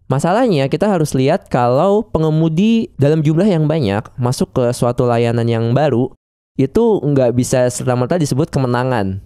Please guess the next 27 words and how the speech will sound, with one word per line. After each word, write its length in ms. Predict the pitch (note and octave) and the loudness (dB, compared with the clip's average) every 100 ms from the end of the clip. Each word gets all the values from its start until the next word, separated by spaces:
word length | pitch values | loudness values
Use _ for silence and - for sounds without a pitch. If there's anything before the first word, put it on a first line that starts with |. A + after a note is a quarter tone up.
| - | -8
Kenapa? 560 | B2 G2+ F2 D#3+ A3 - - - | -4 -2 -2 -2 -2 -6 -20 -10
Karena 400 | - B2+ F#3 B3 - - _ - | -4 0 0 -2 -4 -14 _ -2
itu 160 | D3 | 0
akan 240 | B3+ - F3 | 0 2 0
jadi 240 | D3 C3+ | 0 0
menang 400 | A2+ A2+ D#3 A3 | 0 0 0 -2
kalau 480 | D3+ B2+ E3+ A3+ - - | 0 0 0 -2 -6 -6
supply 640 | - D3 C#3 C3 C3 A#2 | -4 -2 0 0 2 0
itu 320 | G2+ F#3 B3+ - | 0 -2 -2 -6
sesuai 400 | - C3+ D3 G3+ | -8 -2 0 0
dengan 240 | F3 C#3+ | 2 0
demand. 560 | D3 F#3+ F#3 D3 A2 A2 - | 2 2 2 0 -2 -6 -2
<laughs> 600 | C#3 D3 B2 - E3+ - | 2 4 2 -2 -8 -2
Jadi 240 | D3 A3 - _ _ _ | 0 0 -6 _ _ _
nggak 240 | D3 D3+ | 0 2
ada 60 | D3+ | 0
gunanya 380 | C#3+ D3+ G3+ B3+ | 2 2 2 0
kalau 240 | D#3 C3+ | 2 0
misalnya 640 | B2+ C3+ C3+ B2 E3 A3 A#3+ | 0 0 0 0 0 0 -2
pengemudinya 640 | D#3 C#3 C3+ C3 B2 B2 | -2 0 0 0 0 2
jadi 240 | A#2 A#2 A#2+ | 2 2 0
tambah 240 | A2+ A2+ | 0 0
banyak, 400 | G2+ F2+ B2+ G3+ | 0 0 -2 -2
tapi 320 | - A#2 G#3+ | -4 -2 0
demandnya 400 | D#3+ C3 B2 G#3 | 0 0 0 0
nggak 160 | D3 B2 | 0 0
naik. 280 | G#3 G3+ | 0 0